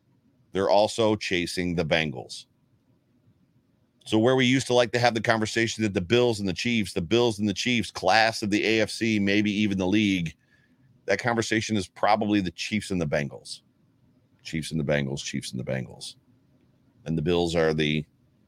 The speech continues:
middling team that's trying to break through and hope that Pat Mahomes gets injured before the A F C Championship game.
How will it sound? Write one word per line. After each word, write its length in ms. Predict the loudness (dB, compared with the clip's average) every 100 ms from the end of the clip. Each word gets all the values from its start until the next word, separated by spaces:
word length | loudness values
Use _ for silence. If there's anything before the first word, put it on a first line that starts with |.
| _ -8
middling 500 | 0 0 2 0 0
team 320 | -2 -2 -2
that's 180 | -2 -4
trying 380 | -4 -2 0 0
to 120 | -4
break 420 | -6 0 0 0
through 380 | -4 0 2 2
and 180 | 2 -2 _ _ -20 -20 -20 -20 -20 -4
hope 260 | 2 4
that 160 | 4 4
Pat 240 | 6 6
Mahomes 460 | 6 4 6 4 2
gets 300 | 2 2 0
injured 500 | 2 2 4 2 0 -6 _ _ -2
before 320 | 0 4 4
the 160 | 4 4
A 160 | 4 4
F 80 |
C 160 | 2 -2
Championship 720 | 0 0 0 0 -2 -2 -4
game. 340 | 0 0 -2